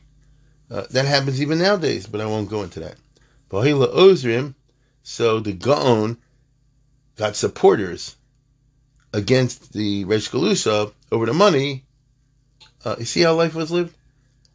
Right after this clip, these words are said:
Uh, Yosef ben Pinchas v'Chasan and Natira Abisal v'Yitzchak im Kitzas Pinas Ador.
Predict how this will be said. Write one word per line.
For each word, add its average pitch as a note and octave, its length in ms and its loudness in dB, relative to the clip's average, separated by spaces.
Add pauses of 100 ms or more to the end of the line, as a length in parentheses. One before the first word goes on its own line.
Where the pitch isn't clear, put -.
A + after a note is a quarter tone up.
Uh, G#2+ 140 0
Yosef C3 420 2
ben C#3 160 0
Pinchas D#3 420 -4
v'Chasan A#2+ 460 -6
and A#2 140 -2
Natira A2 500 0 (440)
Abisal A#2 500 0
v'Yitzchak A2+ 480 -4 (680)
im A#2 180 -2
Kitzas A#2+ 560 0 (260)
Pinas A2+ 300 -4
Ador. F#2+ 420 -2